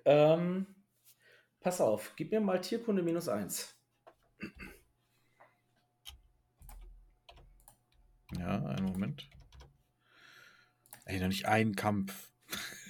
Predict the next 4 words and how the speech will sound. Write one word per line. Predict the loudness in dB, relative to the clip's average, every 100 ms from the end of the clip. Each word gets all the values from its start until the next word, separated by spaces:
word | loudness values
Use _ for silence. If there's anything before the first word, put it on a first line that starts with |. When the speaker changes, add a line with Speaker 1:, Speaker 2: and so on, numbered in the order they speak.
| 0
Speaker 2:
<laughs> | 4 6 4 0 -4 -4 -2 -2
Speaker 1:
Ihr | 6 6 8
anderen | 4 6 4 2 -4 -8 -20 -20 -20 _ _ _ -12
schlaft. | -6 -4 -2 2 2 4 2 0 -10 -12 -14